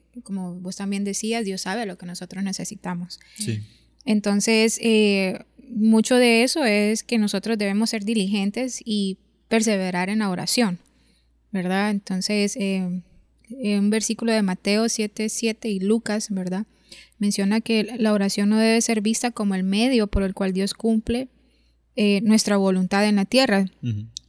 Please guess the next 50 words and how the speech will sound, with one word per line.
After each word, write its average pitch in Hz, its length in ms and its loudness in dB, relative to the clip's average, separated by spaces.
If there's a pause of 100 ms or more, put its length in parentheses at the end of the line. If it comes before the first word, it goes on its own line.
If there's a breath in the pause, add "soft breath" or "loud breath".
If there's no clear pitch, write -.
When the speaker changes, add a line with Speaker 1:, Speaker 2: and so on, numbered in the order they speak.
Speaker 1:
sino 214 280 0
como 226 200 2
el 220 80 4
medio 240 340 4
para 202 240 0
hacer 233 320 0
que 247 140 -4
la 202 100 0
voluntad 190 480 -2
de 226 140 2
Dios 220 240 2
sea 277 480 -2
hecha 254 380 0
en 190 100 -4
la 180 100 -4
tierra, 190 420 -2 (520 loud breath)
la 214 120 -2
sabiduría 202 560 2
de 220 140 2
Dios 233 500 0
sin 220 300 2
medida 196 520 -2
a 185 100 -4
la 180 120 -4
nuestra. 190 540 -6 (680 soft breath)
Otra 220 260 -2
cosa 233 260 0
que, 196 340 -2
que 196 160 -4
yo 185 140 0
le 214 100 4
agregué, 214 560 2 (420 loud breath)
¿verdad? 202 440 2
Y 190 320 0
esto 208 180 -4
ta-, 208 160 -4
eso 202 300 -2
lo, 190 380 -4
lo 196 120 -2
tengo 208 300 0
fresquecito 226 580 -4
porque 190 240 -12 (160)
de 208 140 -8
hecho 226 180 -4
lo 220 80 0
escuché 202 320 -6
hoy 214 160 0
en 208 80 0
la 196 80 -4
mañana. 190 460 -4